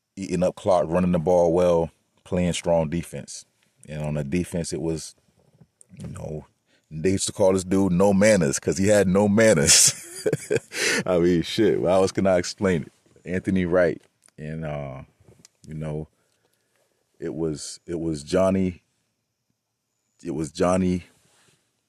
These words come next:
I kn-, y-, y'all know what I'm saying. <laughs> It was Johnny Green doing his thing at defensive tackle and defensive end. It was Derek Bright Light, Deep Right, doing his thing on the other end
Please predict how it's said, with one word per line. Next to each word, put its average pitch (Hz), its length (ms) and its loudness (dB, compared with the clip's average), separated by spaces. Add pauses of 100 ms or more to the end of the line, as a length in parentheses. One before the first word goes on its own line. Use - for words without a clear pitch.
(640)
I 92 80 -6
kn-, 98 240 -2
y-, 101 240 2
y'all 101 280 4
know 85 160 2
what 69 100 -2
I'm 62 100 -8
saying. - 320 -8
<laughs> - 60 -8 (840)
It 98 40 0
was 95 220 2
Johnny 123 320 6
Green 107 420 4
doing 110 260 2
his 123 160 2
thing 85 260 0
at 64 180 -2
defensive 110 480 0
tackle 104 440 2
and 110 220 2
defensive 87 520 -4
end. 71 200 -6 (420)
It 80 120 -2
was 80 160 -2
Derek 98 460 0
Bright 95 340 2
Light, 95 340 2 (1300)
Deep 95 240 0
Right, 98 320 2 (640)
doing 87 260 -6
his 113 220 4
thing 78 400 -2
on 80 100 0
the 80 80 0
other 92 300 2
end 85 280 -2